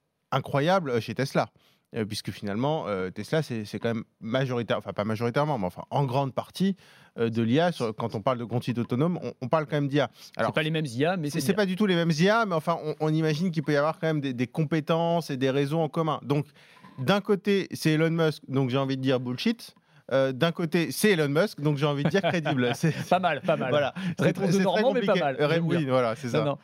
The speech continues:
Speaker 2: Non, mais c'est, c'est intéressant ce que tu disais sur le fait que Elon Musk, faut s'en souvenir, hein, c'est l'un des fondateurs d'OpenAI. Il est parti pour raison personnelle, mais enfin, il y avait une, une vendetta, il y a vraiment une histoire de, il a une rancune aussi
Speaker 1: Mm.
Speaker 2: contre OpenAI. C'est aussi une manière peut-être de,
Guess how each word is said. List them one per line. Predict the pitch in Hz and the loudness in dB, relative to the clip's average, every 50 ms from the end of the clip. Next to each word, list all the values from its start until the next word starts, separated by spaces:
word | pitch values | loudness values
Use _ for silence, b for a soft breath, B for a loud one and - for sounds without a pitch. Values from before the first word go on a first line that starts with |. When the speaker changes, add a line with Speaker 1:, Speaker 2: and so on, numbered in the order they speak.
| 156 165 | 0 0
Speaker 2:
Non, | 226 254 | 0 2
mais | 254 - | 0 0
c'est, | - 247 226 170 | 0 0 0 0
c'est | - - | 0 0
intéressant | 208 - 214 208 208 - 311 | 0 0 0 -2 -2 -4 -4
ce | - | -2
que | - 190 | -2 -2
tu | - 185 | 0 0
disais | 160 165 160 214 247 | 0 2 2 2 0
sur | - - 180 156 | 0 0 0 2
le | 147 143 | 2 2
fait | - 240 247 - | 0 -2 -2 -2
que | - 165 131 131 - _ _ _ _ - - | 0 -2 -2 -2 -4 _ _ _ _ -8 -4
Elon | 127 123 123 | 0 0 2
Musk, | 139 202 220 - - | 2 2 0 -2 -4
faut | - 117 | -10 -10
s'en | 107 - 123 | -8 -8 -6
souvenir, | - - 180 240 330 220 143 | -4 -2 -2 0 0 -2 -2
hein, | 131 | -2
c'est | - - 127 | -2 -4 -2
l'un | 131 127 120 120 117 123 143 185 180 | -2 0 0 0 0 2 0 0 0
des | 139 127 117 | -2 -4 -4
fondateurs | - - 139 123 120 117 - 151 135 123 | -4 -2 -2 -2 -2 0 0 -2 -4 -2
d'OpenAI. | 117 123 104 - 117 117 120 160 226 262 180 | -4 -4 -2 -2 0 0 2 2 0 0 0
Il | 139 139 | 0 -2
est | 131 | 0
parti | - 151 - - - 190 180 B B B B B B B B - | -2 -2 -4 -2 0 0 0 B B B B B B B B 0
pour | 180 185 156 139 | 2 2 2 2
raison | 165 175 147 175 180 | 0 0 0 0 -2
personnelle, | - 175 156 - - 175 175 190 175 143 | 0 -2 -2 -2 0 0 0 0 0 0
mais | 123 | -2
enfin, | 117 - 135 113 | -4 -4 -2 -2
il | 127 | -2
y | |
avait | 123 123 135 131 | -2 0 0 0
une, | 135 131 127 135 | 0 -2 -2 -2
une | 135 131 131 127 | 0 0 0 0
vendetta, | 120 135 151 143 170 175 - 214 180 151 | 0 0 0 0 0 0 2 2 2 2
il | 127 | 0
y | 123 | -2
a | 117 | -2
vraiment | 113 127 135 147 151 143 | 0 -2 -2 -2 -2 -2
une | 131 127 | -2 -2
histoire | 127 - - - 185 196 180 143 | -2 -4 -2 0 0 0 0 0
de, | 135 127 - _ - | -4 -6 -8 _ -8
il | 143 131 131 | -4 0 0
a | 135 151 156 | 2 0 0
une | 135 117 117 120 | -2 -4 -4 -4
rancune | 113 107 113 151 170 156 - - - 302 285 180 | -4 -2 0 0 0 0 0 0 2 2 4 4
aussi | 139 127 - - - 269 226 - b b | 2 2 2 2 2 2 2 0 b b
Speaker 1:
Mm. | 143 151 147 | -2 -2 0
Speaker 2:
contre | 131 - 247 277 247 - - - | 0 0 0 0 0 -4 -4 -2
OpenAI. | 151 143 - 143 135 139 165 226 294 277 165 - B B B B | -2 -2 0 0 0 0 2 0 0 0 -2 -4 B B B B
C'est | B - - 190 | B -2 2 2
aussi | 190 180 - - 285 240 | 2 2 0 0 2 2
une | 196 165 | 4 4
manière | 156 151 160 185 226 220 | 4 4 4 2 0 -2
peut-être | - 151 143 - 214 208 - - 156 131 | -2 -2 0 0 0 0 0 -2 -2 0
de, | 127 131 123 | 2 0 0